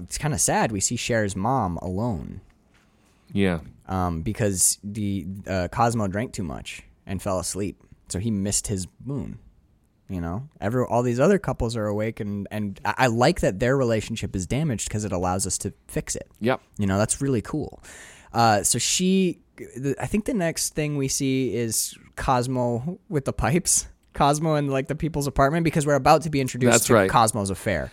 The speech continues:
Speaker 2: That's right, 'cause we need this to have the conversation at the diner with, uh,
Speaker 1: With John Mahoney,
Speaker 2: with, yeah.
Speaker 1: which is amazing. But we see Cosmo, like, at,
Speaker 2: Selling pipe
Speaker 1: at
Speaker 2: to
Speaker 1: work.
Speaker 2: a couple.
Speaker 1: He, well, he's, he's
Speaker 2: So
Speaker 1: like,
Speaker 2: you can do
Speaker 1: I love it, dude. He's kneeling down by their,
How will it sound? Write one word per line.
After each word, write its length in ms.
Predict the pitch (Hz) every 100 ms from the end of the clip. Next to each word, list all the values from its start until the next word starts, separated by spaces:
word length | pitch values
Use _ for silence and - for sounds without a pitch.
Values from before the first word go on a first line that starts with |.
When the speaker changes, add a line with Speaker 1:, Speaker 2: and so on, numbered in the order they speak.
| - 120
Speaker 2:
That's 240 | 117 120
right, 100 | 104
'cause 160 | 117 123
we 140 | 131
need 300 | 135 139 120
this 280 | 120 117 -
to 140 | - 101
have 280 | 107 101
the 60 | 95
conversation 840 | - 95 90 - 95 85 90 87
at 260 | 82 87 -
the 480 | 90 85 85 82 80
diner 420 | 87 82 80 78
with, 340 | 78 78 - 85
uh, 180 | 80 117
Speaker 1:
With 120 | 117
John 200 | 117 95 90
Mahoney, 400 | 104 95 69 80
Speaker 2:
with, 100 | 80
yeah. 140 | 82
Speaker 1:
which 180 | 113 101
is 460 | 104 98 - - - - _ - 98 87
amazing. 540 | 92 95 92 82 69
But 180 | 92 98 - -
we 80 | 123
see 180 | 165 147
Cosmo, 640 | 156 135 139 123 110 104 107
like, 220 | 110 101 - 110
at, 140 | 113
Speaker 2:
Selling 340 | 151 147 147 135
pipe 280 | 147 143
Speaker 1:
at 120 | 135 131
Speaker 2:
to 80 | 139
Speaker 1:
work. 180 | 151
Speaker 2:
a 20 | 135
couple. 360 | 120 135 131 -
Speaker 1:
He, 160 | 254 254
well, 160 | 247 254
he's, 240 | 240 - 202
he's 200 | 240 208
Speaker 2:
So 40 | 208 -
Speaker 1:
like, 120 | 113
Speaker 2:
you 100 | 120
can 200 | 120 110
do 360 | 117 107 117 -
Speaker 1:
I 80 | 156
love 280 | 160 170 165
it, 100 | 151
dude. 140 | 160
He's 140 | 180 175
kneeling 340 | 180 196 226
down 260 | 208 196 202
by 160 | 185 175
their, 320 | 165 160